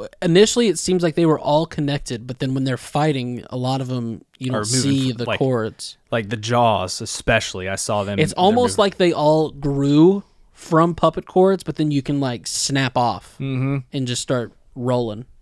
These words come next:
Speaker 1: You know what I mean?
Speaker 2: You can pop off for real.
Speaker 1: You can pop off for real, though. And speaking of popping off for real, though, this was when, and I,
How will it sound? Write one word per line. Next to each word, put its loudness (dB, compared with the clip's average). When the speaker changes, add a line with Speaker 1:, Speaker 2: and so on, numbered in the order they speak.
Speaker 1:
You -6
know -2
what 0
I -4
mean? -2
Speaker 2:
You -4
can -2
pop 4
off 0
for -4
real. -4
Speaker 1:
You 0
can 2
pop 2
off 2
for 0
real, 2
though. -2
And 4
speaking 0
of 2
popping 2
off 2
for 2
real, 4
though, 4
this 0
was 4
when, 2
and 4
I, 4